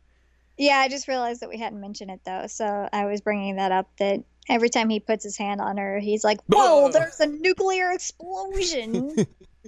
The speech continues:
Speaker 2: <laughs>
Speaker 1: He's like, "That's not he-, here, Burr?"
Speaker 2: Which is essentially exactly what's coming up here, is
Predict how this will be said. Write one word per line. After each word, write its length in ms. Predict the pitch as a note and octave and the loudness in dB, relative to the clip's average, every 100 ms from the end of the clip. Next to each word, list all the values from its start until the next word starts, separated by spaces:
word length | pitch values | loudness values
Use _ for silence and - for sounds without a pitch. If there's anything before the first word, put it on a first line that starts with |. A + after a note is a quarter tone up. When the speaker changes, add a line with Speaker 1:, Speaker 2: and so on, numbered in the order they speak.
| - - | -20 -20
Speaker 2:
<laughs> 760 | _ - _ _ _ _ _ _ | _ -20 _ _ _ _ _ _
Speaker 1:
He's 160 | C4+ G#3 | 0 2
like, 140 | F#3 - | -2 -4
"That's 360 | G#3 - - | -6 -4 -8
not 200 | G#3 - - | -6 -10 -14
he-, 180 | - - _ _ _ | -20 -20 _ _ _
here, 580 | - - - G#3+ B3 G4 - _ _ _ _ _ _ - | -20 -16 -10 -4 0 0 -2 _ _ _ _ _ _ -2
Burr?" 280 | A3+ C4 G#4 C5 C5 _ _ _ - | 0 4 6 6 4 _ _ _ -8
Speaker 2:
Which 160 | A#2+ A2 | -4 -2
is 100 | A2 | -2
essentially 360 | B2 A#2+ A2 | -2 0 0
exactly 380 | G#2+ G#2+ G#2+ A2 | 0 0 -2 -4
what's 200 | G#2 G2+ | -6 -8
coming 260 | - G#2 G#2 | -8 -8 -8
up 140 | G#2+ | -8
here, 160 | G#2 G#2 | -8 -8
is 280 | G#2 - | -10 -14